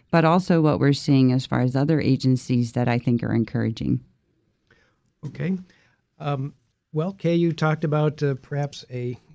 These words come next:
Speaker 2: uh, Mythbusters three memo, and, uh, Darlene, you, you talked about, uh, room for improvement. So what, what are the myths that you think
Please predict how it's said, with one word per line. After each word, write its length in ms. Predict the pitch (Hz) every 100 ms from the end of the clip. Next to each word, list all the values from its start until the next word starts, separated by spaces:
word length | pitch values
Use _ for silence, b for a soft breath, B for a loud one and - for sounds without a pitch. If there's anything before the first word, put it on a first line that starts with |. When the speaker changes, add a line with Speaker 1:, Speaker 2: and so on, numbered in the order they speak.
| _ _
Speaker 2:
uh, 180 | 120 113 117
Mythbusters 840 | 147 143 - - 139 - 131 123
three 380 | - 139 147 156
memo, 520 | 151 147 147 156 202 143
and, 360 | 127 123 123 127 - -
uh, 160 | 113 113
Darlene, 440 | 127 131 135 139
you, 220 | 135 131 -
you 300 | 127 127 143 _ - 175 _
talked 260 | - 120 120
about, 260 | 123 123 123
uh, 180 | 120 117
room 320 | 113 131 143
for 180 | 131 131
improvement. 500 | 123 - 175 151 139
So 300 | - 139 143 B B B
what, 460 | 180 170 226 - - _
what 520 | 131 156 160 156 202
are 240 | 175 175 190
the 380 | 160 151 143 127
myths 540 | - 147 143 156 160 -
that 200 | 147 135
you 220 | 156 202
think 340 | - 127 104